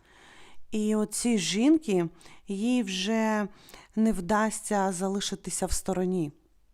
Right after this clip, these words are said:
Через цю конфліктну ситуацію з чоловіком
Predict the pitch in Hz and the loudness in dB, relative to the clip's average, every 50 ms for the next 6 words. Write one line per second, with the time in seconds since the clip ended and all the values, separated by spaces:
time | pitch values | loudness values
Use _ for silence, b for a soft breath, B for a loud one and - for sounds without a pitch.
0 | - B B B B B B B B B B B _ _ - - - - 233 233 | -20 B B B B B B B B B B B _ _ -8 -4 0 2 2 4
1 | 190 220 220 - - - 247 226 240 - 202 196 - - 214 226 220 226 - 202 | 4 2 -2 -2 0 0 0 0 2 0 0 0 0 0 0 0 0 0 -2 -2
2 | 196 - - 196 - - 196 196 214 220 - - 208 196 - - - 208 196 185 | -2 -2 -4 -6 -4 0 2 2 2 0 0 -4 -4 -4 -4 -4 -4 -2 -2 -2
3 | 190 170 214 247 285 - - 220 196 185 170 | -2 -2 -2 -2 -2 0 0 2 2 2 -2